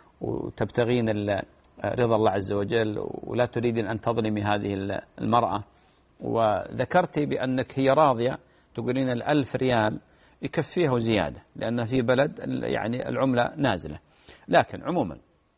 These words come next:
أولا أخت الفاضل، نعم، اصنعي لزوجك صدقة جارية، لأنه يستحق، هذا رجل، آه، أبو أولادك، وخلف لكم بعد مثل هذا الراتب. الشيء الثاني، أخت الفاضلة، الراتب التقاعدي هذا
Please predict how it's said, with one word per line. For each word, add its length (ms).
أولا 340
أخت 140
الفاضل، 380
نعم، 260
اصنعي 320
لزوجك 540
صدقة 420
جارية، 360
لأنه 160
يستحق، 400
هذا 260
رجل، 320
آه، 440
أبو 160
أولادك، 580
وخلف 340
لكم 280
بعد 220
مثل 240
هذا 320
الراتب. 400
الشيء 240
الثاني، 500
أخت 140
الفاضلة، 460
الراتب 560
التقاعدي 800
هذا 540